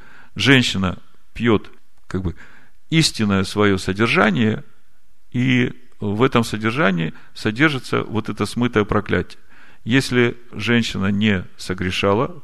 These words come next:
то это к ней не касается, это проходит мимо, не наносит ей никакого вреда.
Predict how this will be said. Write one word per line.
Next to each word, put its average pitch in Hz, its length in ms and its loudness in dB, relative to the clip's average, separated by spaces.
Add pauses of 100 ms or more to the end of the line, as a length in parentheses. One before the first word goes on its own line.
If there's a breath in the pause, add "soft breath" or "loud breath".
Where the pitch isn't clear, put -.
то 107 220 -2 (440 loud breath)
это 151 340 2 (140)
к - 80 -8
ней 123 180 2
не 120 180 2
касается, - 680 -2 (120)
это 113 200 -2
проходит 101 520 0
мимо, 92 320 -2 (120)
не 120 180 2
наносит 113 460 2
ей 113 120 2
никакого 104 480 0
вреда. 98 340 -2